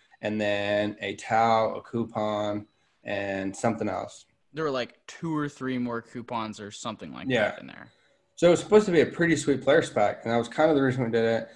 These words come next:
Speaker 1: And then also because it was just one of the last local tournaments for the season for my area,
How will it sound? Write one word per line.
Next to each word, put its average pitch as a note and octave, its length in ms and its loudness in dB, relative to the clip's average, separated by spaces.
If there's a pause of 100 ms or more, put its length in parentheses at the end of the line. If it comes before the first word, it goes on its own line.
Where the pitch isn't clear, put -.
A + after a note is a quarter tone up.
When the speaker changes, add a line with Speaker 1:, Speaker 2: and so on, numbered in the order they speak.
(200)
Speaker 1:
And B2+ 160 6
then A#2 100 4
also B2 320 4
because A#2 540 4
it A#2 80 2
was G#2+ 480 2
just - 420 -4 (540)
one B2+ 160 4
of B2 80 4
the A2+ 80 4
last G#2 480 4 (100)
local A#2 560 0
tournaments A2+ 560 -2
for A2 180 -2
the F#2+ 80 -4
season B2 400 0
for A#2+ 140 -4
my G2+ 140 -2
area, C#3+ 480 2